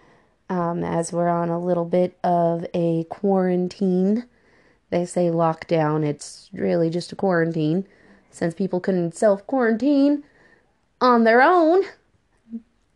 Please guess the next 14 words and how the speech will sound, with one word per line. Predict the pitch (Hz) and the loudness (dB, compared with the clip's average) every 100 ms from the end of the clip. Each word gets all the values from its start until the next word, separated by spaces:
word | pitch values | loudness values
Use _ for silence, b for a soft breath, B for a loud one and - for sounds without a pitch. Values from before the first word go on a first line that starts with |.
| _ _ _ _ | _ _ _ _
Big | 226 269 226 | 2 4 4
Brother | 285 330 254 | 2 4 4
had | 233 196 | 4 2
to | 196 | -2
step | - 240 240 | 2 2 4
in | 277 349 269 | 4 4 4
and | 208 196 b b b b b b b _ | 2 0 b b b b b b b _
force | _ - - - - | _ 2 6 6 4
everyone | 240 202 196 180 | 2 2 2 2
to | 175 | 0
self-quarantine. | - 180 165 - 180 160 156 165 143 139 135 B B _ | 2 2 2 2 2 2 0 -2 -2 -4 -10 B B _
So, | - - 202 185 180 180 b b b | -12 0 4 4 2 -2 b b b
and | 240 | 0
again, | 240 226 208 202 | 4 6 6 4